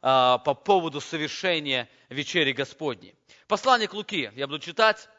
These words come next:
двадцать вторая глава. Я прочитаю более полный контекст, но мы сегодня с вами подробно остановимся на двух стихах, а, слов Иисуса Христа. Евангелие от Луки,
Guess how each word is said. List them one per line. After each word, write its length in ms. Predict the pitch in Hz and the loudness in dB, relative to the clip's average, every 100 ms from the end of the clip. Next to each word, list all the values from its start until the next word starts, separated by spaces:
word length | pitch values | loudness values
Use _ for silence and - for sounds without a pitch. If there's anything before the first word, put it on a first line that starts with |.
| _ _ _ _ _ _ | _ _ _ _ _ _
двадцать 340 | 147 165 180 - | -2 0 0 -2
вторая 280 | 190 170 | 4 4
глава. 420 | 151 165 196 208 - - - | 4 2 4 4 0 -14 0
Я 120 | 202 | 0
прочитаю 440 | 208 202 - 220 190 | 2 -2 4 4 6
более 240 | 190 190 | 2 2
полный 520 | 180 - 233 220 185 175 | 0 2 2 4 0 -4
контекст, 560 | - 175 - 240 - | -8 -10 0 0 0
но 80 | 190 | -8
мы 140 | 196 | -8
сегодня 340 | 180 196 196 175 | -8 -6 -4 -6
с 100 | 185 | 0
вами 340 | 196 180 170 - - _ | 2 2 -6 -8 -20 _
подробно 540 | - 139 233 233 190 175 | -4 2 4 4 2 2
остановимся 760 | 180 - 202 208 196 175 190 | 0 -2 -2 0 0 -2 -2
на 120 | 190 | -2
двух 320 | 156 180 214 | -4 -6 -6
стихах, 600 | - 160 160 185 156 127 - _ _ _ _ | -8 -10 0 4 4 0 -16 _ _ _ _
а, 340 | 123 123 120 117 | 0 2 0 -2
слов 480 | - 185 190 180 - _ _ _ | -8 0 2 2 -2 _ _ _
Иисуса 400 | 156 - 180 147 | -10 -8 -10 -10
Христа. 600 | 147 - - 143 95 - _ _ _ - _ - | -10 -8 2 2 2 -8 _ _ _ -20 _ -6
Евангелие 560 | 196 208 190 175 170 - | 2 2 2 -4 -6 -4
от 160 | 156 170 | -4 -4
Луки, 420 | 165 214 208 | -8 -4 -4